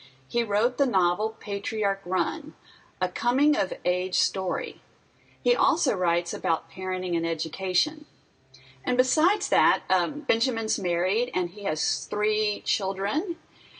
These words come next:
that are at the lake at this moment, and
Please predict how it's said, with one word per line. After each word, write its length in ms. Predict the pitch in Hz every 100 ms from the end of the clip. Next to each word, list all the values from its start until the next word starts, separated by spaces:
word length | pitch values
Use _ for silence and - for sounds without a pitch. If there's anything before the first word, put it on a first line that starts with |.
| - -
that 300 | 208 190 -
are 320 | 190 196 190
at 160 | 190 -
the 80 | 202
lake 480 | 220 254 240 - -
at 160 | 180 190
this 220 | 180 190
moment, 520 | 165 214 339 - - -
and 520 | 190 196 196 202 202